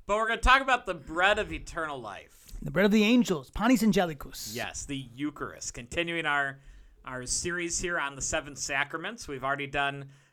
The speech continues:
Speaker 1: baptism and confirmation. Now we're gonna talk about the third sacrament of initiation and final, uh, the Holy Eucharist.
Speaker 2: An awesome, awesome gift from God.
Speaker 1: So, Paul, I mean, everyone safely assumes I have a Eucharistic devotion since I'm a priest,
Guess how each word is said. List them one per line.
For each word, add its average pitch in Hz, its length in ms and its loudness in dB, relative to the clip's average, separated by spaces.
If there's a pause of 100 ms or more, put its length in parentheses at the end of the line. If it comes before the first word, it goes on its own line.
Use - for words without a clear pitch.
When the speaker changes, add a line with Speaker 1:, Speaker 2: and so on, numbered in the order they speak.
Speaker 1:
baptism 180 600 2
and 139 120 -12
confirmation. 160 840 -2
Now 151 160 4
we're 147 80 -4
gonna 143 120 -6
talk 143 280 -4
about 131 340 -6
the 120 120 -12
third 175 580 -2 (340)
sacrament 160 560 2
of 139 120 -8
initiation 139 580 -8
and 117 140 -16
final, 165 600 -6 (480)
uh, 131 80 -12
the 123 120 -14
Holy 156 260 -10
Eucharist. 165 680 -16
Speaker 2:
An 156 100 -10 (180)
awesome, 160 640 0
awesome 147 440 -2
gift 135 440 -8 (100)
from 143 180 -8
God. 131 280 -14 (180)
Speaker 1:
So, 190 320 4 (160)
Paul, 208 160 6
I 180 120 6
mean, 175 240 0
everyone 160 480 0
safely 139 440 -4
assumes 120 600 -10
I 120 120 -8
have 117 120 -12
a 113 40 -14
Eucharistic 120 460 -12
devotion 113 500 -12
since 120 200 -12
I'm 110 140 -12
a 101 40 -16
priest, - 580 -14